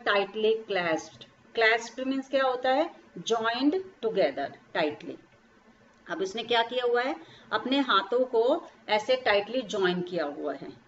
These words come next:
joined together tightly, joined together tightly, अपने हाथों को टाइटली उन्होंने ऐसे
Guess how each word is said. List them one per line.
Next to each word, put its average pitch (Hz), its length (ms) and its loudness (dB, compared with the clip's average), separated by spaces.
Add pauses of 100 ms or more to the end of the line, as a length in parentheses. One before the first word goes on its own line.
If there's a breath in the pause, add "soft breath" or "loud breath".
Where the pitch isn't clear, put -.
joined 196 380 -2 (100)
together 185 440 0 (340)
tightly, 151 440 -4 (1400)
joined 170 520 -4 (3250)
together 165 600 -4 (2250)
tightly, - 540 -8 (180)
अपने 220 240 -6
हाथों 208 360 -2
को 220 140 -2
टाइटली 214 520 -2
उन्होंने 220 480 -2 (540 loud breath)
ऐसे 214 380 2